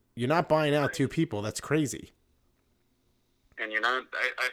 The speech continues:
Speaker 2: feel like you and I both agree the ship on Trouba kind of sailed with the Adam Fox trade,
Speaker 1: Yeah,
Speaker 2: right?
Speaker 1: I, I feel
Speaker 2: What
Speaker 1: like it
Speaker 2: el-,
Speaker 1: absolutely has.
Speaker 2: what are the Rangers gonna give up to get Trouba?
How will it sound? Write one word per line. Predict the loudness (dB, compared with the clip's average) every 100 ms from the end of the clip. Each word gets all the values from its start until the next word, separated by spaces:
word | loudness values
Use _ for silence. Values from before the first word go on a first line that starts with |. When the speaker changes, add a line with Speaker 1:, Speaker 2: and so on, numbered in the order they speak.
| -6
Speaker 2:
feel | -4
like | -4 0
you | 0
and | 2
I | 2
both | 0 -4 -6
agree | -8 -6
the | -4 -2
ship | -2 0
on | -2 -2
Trouba | -4 -2 -4 -4
kind | -4 -4
of | -6 -6
sailed | 0 0 -2
with | -8
the | -4
Adam | -4 -4 -8
Fox | -4 -4 -4 -14
trade, | -10 0
Speaker 1:
Yeah, | 2 2
Speaker 2:
right? | 0
Speaker 1:
I, |
I | -2
feel | 0 0
Speaker 2:
What |
Speaker 1:
like | 0
it |
Speaker 2:
el-, | 0
Speaker 1:
absolutely | -2 -6 -10 -8
has. | -8 -4
Speaker 2:
what | -2 -2
are |
the | -2 -2
Rangers | -2 -4 -4
gonna | -6 -10 _
give | -8 -2
up | -2 -2 -16
to | -12
get | -12 -12
Trouba? | -10 -10 -8 -8